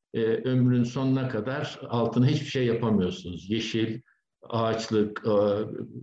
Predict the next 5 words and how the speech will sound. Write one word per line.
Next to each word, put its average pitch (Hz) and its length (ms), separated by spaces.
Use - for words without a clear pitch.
tarla, 107 600
e, 98 260
doğal 123 240
haliyle 95 480
kalıyor. 80 360